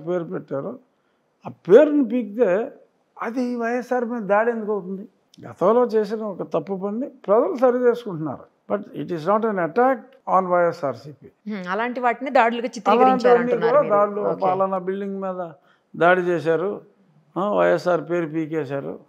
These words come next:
Speaker 2: హ్మ్.
Speaker 1: అని. అలా ఎక్కడ పడితే అక్కడ more than required వాళ్ళ నాన్న అని చెప్పి, నాకు రాజశేఖర రెడ్డి గారు నేను స్నేహితులు, I respect him. But దేనికైనా ఒక లిమిట్ ఉంటుంది. ఎక్కడ పడితే అక్కడ విగ్రహాలు పెట్టేసి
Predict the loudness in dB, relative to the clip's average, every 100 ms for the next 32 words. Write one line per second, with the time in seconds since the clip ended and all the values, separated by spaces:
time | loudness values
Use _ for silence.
0 | -16 -14 -16 _ _ -2 -2 -2 -10 _
1 | _ 0 2 4 2 2 2 2 -2 -2
2 | -2 -2 -2 -4 -6 -10 _ _ _ 0
3 | 4 6 6 2 -2 -4 0 2 2 2
4 | 4 4 4 4 2 2 -2 -4 -6 -6
5 | -4 -4 -8 -12 -18 -14 -2 2 2 0
6 | -6 -4 -4 -6 -6 -8 -10 -14 -10 -6
7 | -6 -6 -10 -12 -14 -2 -2 -2 -4 -4
8 | -6 -10 -14 _ -18 -6 0 2 4 4
9 | 2 0 -2 -4 -8 -8 -8 -8 -12 -14
10 | _ -8 -2 0 0 0 -4 -2 -2 -2
11 | -2 -2 -2 0 -2 -4 -6 -8 -8 -12
12 | -16